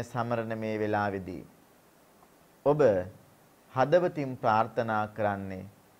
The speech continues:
මගේ පුතා නිදුක් නිරෝගිමත් භාවයට පත් වෙලා පුතාගේ අනාගතේ සරව ප්‍රකාරයෙන්ම සාර්ථක වෙන්න ඕනි කියලා. ඉතින් ඒ නිසා මේ උදාර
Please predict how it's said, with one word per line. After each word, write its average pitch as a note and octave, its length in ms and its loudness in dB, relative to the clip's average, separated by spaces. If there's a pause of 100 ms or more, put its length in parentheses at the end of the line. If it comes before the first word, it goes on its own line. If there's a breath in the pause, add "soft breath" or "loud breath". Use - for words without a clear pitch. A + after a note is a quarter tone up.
(480)
මගේ C#3 360 0
පුතා C#3+ 360 4
නිදුක් B2 400 -2
නිරෝගිමත් B2+ 840 0
භාවයට A2 540 4
පත් - 380 -2
වෙලා G2+ 300 0 (440)
පුතාගේ A2 540 2
අනාගතේ G#2 720 -2 (580)
සරව A#2 220 4 (100)
ප්‍රකාරයෙන්ම A#2 920 0 (100)
සාර්ථක G#2+ 640 -2
වෙන්න G2 280 -6
ඕනි F#2+ 280 -6
කියලා. F2+ 440 -6 (420)
ඉතින් C3 200 -6
ඒ A#2+ 60 -4
නිසා A#2+ 320 0
මේ A2+ 180 -4
උදාර A2+ 580 4